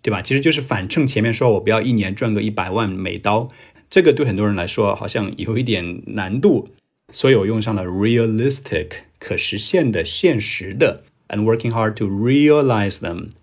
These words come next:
Realize，这里是实现的意思。我们前面讲过，实现目标是achieve，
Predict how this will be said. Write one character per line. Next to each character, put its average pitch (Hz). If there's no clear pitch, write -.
Realize， 110
这 127
里 104
是 90
实 -
现 110
的 90
意 -
思。 -
我 -
们 -
前 127
面 190
讲 107
过， 123
实 113
现 120
目 117
标 110
是 107
achieve， -